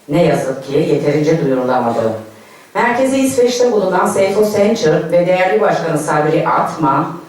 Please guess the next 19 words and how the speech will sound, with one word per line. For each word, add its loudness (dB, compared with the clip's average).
ve 2
dostlarının 2
çalışması -2
sonucunda -2
son 2
otuz 0
yıldır 0
yavaş 0
yavaş -2
da 0
olsa -2
Süryani 0
soykırımı 0
Seyfo'yu 0
duyurmaktadır. 0
Ezidi 2
katliamı 0
ise -2
halen -2